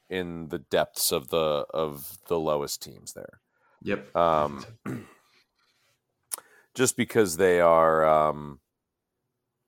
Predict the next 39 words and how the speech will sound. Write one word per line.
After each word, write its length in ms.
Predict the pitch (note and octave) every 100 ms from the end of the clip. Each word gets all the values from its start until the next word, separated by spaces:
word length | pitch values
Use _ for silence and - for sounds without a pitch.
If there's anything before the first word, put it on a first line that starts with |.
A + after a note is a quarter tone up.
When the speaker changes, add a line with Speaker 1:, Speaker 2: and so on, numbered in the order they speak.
| _ _ _
Speaker 1:
they're 160 | F#2 G#2
going 260 | G#2+ G#2+
through 120 | F#2+ F#2
so 140 | G2+
much 240 | F2+ D#2+ -
transition. 640 | F2+ E2+ D#2+ E2 F2+ E2
I 80 | E2+
know 200 | F2+ F2+
that 140 | E2
they 220 | F2+ F2 D#2+ _ _ _ -
won 200 | G2 F2+
that 200 | E2 -
game, 220 | C#3+ D3+
and 100 | F3
you 60 |
know 80 | A#3+
what? 100 | A#3+
Maybe, 380 | C3+ D3+ D#3 D#3
maybe 260 | A#2+ B2+ C#3
they 120 | C#3
got 140 | C#3
a 40 | C3
coach 340 | C3+ C#3 -
now, 360 | D3 D#3 E3 D3+
that 340 | A#2 A2+ - -
an 100 | G#2+
interim 480 | A#2 A#2+ C3 C3+
that's 220 | A#2+ G2 - _ _ -
gonna 140 | A2+
breathe 280 | F#2+ A2 B2
some 200 | - A2+
life 280 | G#2+ A#2 -
into 160 | B2 G#2+
the 100 | A#2+
organization 640 | A#2+ A#2+ A2 A#2+ A#2+ B2
a 40 |
little 160 | B2 B2
bit, 280 | A#2 B2+ G#2+
and, 220 | G2